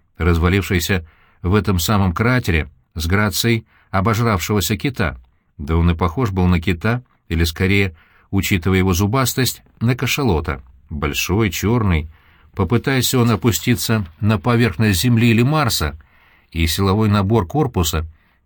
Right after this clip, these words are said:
повело бы в тяготении, и, скорее всего, корабль попросту рассыпался бы на запчасти. Но здесь и сейчас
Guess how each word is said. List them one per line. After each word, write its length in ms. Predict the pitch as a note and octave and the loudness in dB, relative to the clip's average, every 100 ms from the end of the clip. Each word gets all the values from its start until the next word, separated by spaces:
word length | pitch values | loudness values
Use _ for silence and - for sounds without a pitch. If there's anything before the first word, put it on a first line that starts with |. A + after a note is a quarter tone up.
| - | -2
повело 400 | G#2+ C#3 C#3 A2 | 0 2 2 2
бы 100 | G2 | 0
в 80 | |
тяготении, 800 | - A#2+ C#3+ - F#2 D2+ D2 - - _ _ _ _ _ _ | 0 0 0 2 0 0 -4 -8 -18 _ _ _ _ _ _
и, 140 | E2+ E2 | -2 0
скорее 300 | - F#2+ F#2 | 0 0 0
всего, 260 | - A2+ | 0 -2
корабль 460 | - G2+ A2 G#2+ G2+ | 0 -2 0 0 -2
попросту 640 | G#2+ G2+ G#2 - G#2+ F2 - _ | -2 -2 -2 0 -2 -2 -8 _
рассыпался 680 | G2 B2+ - B2+ F2+ G2 - | -2 -2 0 0 0 0 0
бы 100 | G2 | 0
на 100 | G2+ | 2
запчасти. 680 | G2 B2 - F#2+ E2 - D#2+ - _ _ _ _ _ _ _ _ _ _ - | 2 -2 -2 -2 -2 -4 -8 -14 _ _ _ _ _ _ _ _ _ _ 0
Но 220 | G#2 C3 | 2 4
здесь 400 | B2+ E3+ F3 - | 2 2 2 2
и 100 | C#3+ | -2
сейчас 560 | B2+ D3+ - F3+ - | -2 -2 0 0 -2